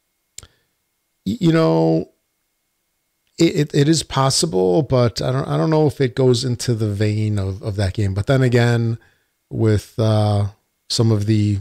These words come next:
war games doing zombies as well. I guess anything's possible. It just doesn't make sense to have zombies in it, but it's very, <laughs> it's very possible. Very possible. So, uh, as usual, hey, thanks for sending us, uh, that message, Cat Flap.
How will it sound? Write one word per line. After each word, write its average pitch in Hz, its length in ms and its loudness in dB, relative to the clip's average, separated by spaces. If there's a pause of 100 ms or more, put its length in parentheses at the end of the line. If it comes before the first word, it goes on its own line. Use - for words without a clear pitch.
(140)
war 117 280 2
games 127 480 0
doing 123 300 0
zombies 127 420 0
as 120 140 -2
well. 117 420 0
I 113 140 0
guess 113 260 -2
anything's 110 400 0
possible. 98 600 -4 (340)
It 139 60 4
just 139 120 2
doesn't 139 160 4
make 131 140 2
sense 117 280 0
to - 80 -2
have 107 160 0
zombies 101 400 0
in 98 140 0
it, 98 140 -4
but 104 440 -4
it's - 180 -10
very, 127 220 -2 (120)
<laughs> - 120 -20
it's - 180 -4
very - 220 -8
possible. 98 600 -10 (1600)
Very 101 240 2
possible. 95 640 -4
So, 117 420 2
uh, 113 260 0 (380)
as 135 160 4
usual, 156 220 4
hey, 165 240 0
thanks - 340 -2
for 139 140 -4
sending 127 380 -2
us, 123 340 -2
uh, 117 280 -2
that 113 180 -2
message, 101 400 -4
Cat 95 180 -6
Flap. 107 300 -4